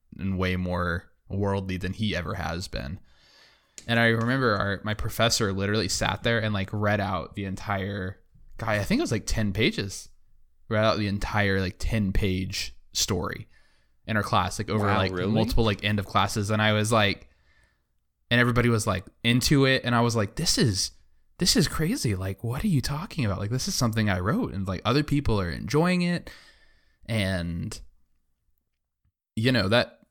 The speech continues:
Speaker 1: so that was really informative for me. And that led on
Speaker 2: Yeah, I mean,
Speaker 1: to,
Speaker 2: that,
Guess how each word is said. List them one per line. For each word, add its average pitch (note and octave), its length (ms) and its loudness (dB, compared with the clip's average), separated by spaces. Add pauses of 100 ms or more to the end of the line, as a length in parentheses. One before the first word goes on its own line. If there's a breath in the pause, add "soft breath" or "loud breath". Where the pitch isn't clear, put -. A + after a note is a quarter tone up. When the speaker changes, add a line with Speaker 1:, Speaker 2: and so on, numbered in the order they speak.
(140)
Speaker 1:
so A#2+ 200 2
that F#2+ 320 6
was B2 180 0
really G#2+ 300 0
informative E2+ 840 -4
for G2+ 100 -6
me. F2+ 100 -4
And F#2 120 -2
that A#2 260 2
led G#2 240 2
on G#2+ 220 2
Speaker 2:
Yeah, B2+ 60 4
I - 20 0
mean, G#2+ 120 4
Speaker 1:
to, G2+ 40 4
Speaker 2:
that, A2 160 6